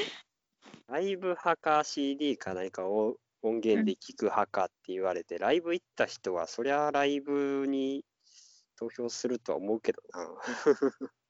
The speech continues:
Speaker 2: うん、まあ、どうだろう。うん、
Speaker 1: 生では
Speaker 2: でも、まあ、生もいいけど、生がいい、
Speaker 1: うんうん。
Speaker 2: うん、とは限らないかな。
Speaker 1: うん。うん、
Speaker 2: うん。
Speaker 1: シーディーとかだったらね、あの、作品の一つとして完成形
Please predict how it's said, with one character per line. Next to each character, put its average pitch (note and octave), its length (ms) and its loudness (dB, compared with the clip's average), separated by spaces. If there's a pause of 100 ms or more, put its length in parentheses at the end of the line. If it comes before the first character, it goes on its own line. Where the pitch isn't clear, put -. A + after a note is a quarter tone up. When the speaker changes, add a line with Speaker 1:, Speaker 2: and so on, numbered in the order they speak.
Speaker 2:
う G#3 260 -4
ん、 G#3 520 -4
ま A#3+ 360 2
あ、 - 40 -4
ど A3 500 -6
う D#4 60 -2
だ B3+ 160 2
ろ G2 220 0 (920)
う。 G#3+ 60 -2
う - 20 0
ん、 G3 60 0
Speaker 1:
生 F#3+ 200 0
で B3 120 6
は B3+ 100 6
Speaker 2:
で G3 60 2
も、 A3+ 160 -2 (520)
ま E4 340 0
あ、 - 140 -4
生 G#3+ 60 -2
も G3+ 100 2
い G#3+ 80 0
い A#3 140 -6
け F3+ 180 0
ど、 F3+ 440 0
生 A3 280 0
が F#3+ 80 4
い G3+ 100 2
い、 G#3+ 40 -2
Speaker 1:
う - 640 -12
ん F#3 40 -12
う F3 40 -14
ん。 F3 80 -14
Speaker 2:
う - 20 -18
ん、 F#3+ 40 -18
と - 180 -6
は F#3 120 -2
限 F#3+ 320 -2
ら F#3 120 2
な E3+ 140 -2
い - 200 -10 (220)
か F3+ 100 -8
な。 F3 320 -10 (440)
Speaker 1:
う G#2+ 100 0
ん。 - 20 4
う G#2+ 540 4
ん、 F#2 100 -10 (420)
Speaker 2:
う A2 120 -8
ん。 - 40 -10
Speaker 1:
シ A2 160 2
ー F#3 40 4
デ A3+ 100 2
ィ - 20 -4
ー - 20 -4
と G2+ 120 -4
か F2+ 140 -4
だ F2+ 140 -2
っ - 20 -8 (140)
た F#2 80 -8
ら E2+ 260 -6
ね、 G2+ 260 2 (460)
あ E2+ 80 -10
の、 F2 180 -6
作 - 320 -2
品 B2+ 360 6
の A#2+ 120 8
一 A#2 260 2
つ - 120 -6
と F#2 100 -6
し - 100 -6
て - 140 -4
完 G#2 240 0
成 G2 300 4
形 F#2+ 460 4